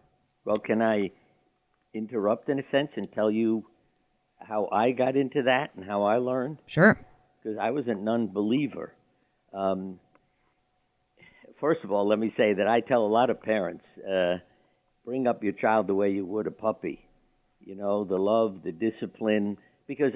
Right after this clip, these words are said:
Speaker 1: I found that I was more patient with our dogs. Uh, I take them to our therapy groups, cancer support groups.
Speaker 2: Mm.
Speaker 1: And one of them was quite sick at the time, um,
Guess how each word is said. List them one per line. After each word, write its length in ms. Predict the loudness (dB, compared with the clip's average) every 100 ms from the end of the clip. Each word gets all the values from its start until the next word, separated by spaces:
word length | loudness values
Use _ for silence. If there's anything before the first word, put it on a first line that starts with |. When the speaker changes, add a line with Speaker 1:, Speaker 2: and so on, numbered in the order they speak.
| 2
Speaker 1:
I 200 | 4 4
found 460 | 2 2 4 2 2
that 140 | 0 2
I 380 | 2 4 0 0
was 200 | -4 -2
more 220 | -2 -2
patient 560 | -2 -2 -2 -4 -6 -2
with 180 | -4 -4 -14 _
our 180 | -6 -6
dogs. 600 | -4 -2 2 2 0 -8 _ _ _ _ _ -10
Uh, 60 | 0
I 160 | 0
take 300 | 4 2 2
them 180 | 0 -2
to 120 | 0
our 140 | 2 2
therapy 420 | 4 4 4 -4
groups, 300 | -8 -10 -10 _
cancer 340 | -6 -4 -6 -14
support 380 | -10 -8 -8
groups. 240 | -10 -16 _
Speaker 2:
Mm. 300 | 6 8 6 2 _
Speaker 1:
And 120 | -6
one 180 | 0 2
of 120 | 2
them 240 | 0 -2 -8
was 120 | -14 -8
quite 200 | -2 -2 -2 -4
sick 280 | -4 -4 -10
at 180 | -12 -10
the 80 | -16
time, 600 | -10 -6 -4 -6 -10 -16 _ _ _ _
um, 380 | -4 -2 -2 -6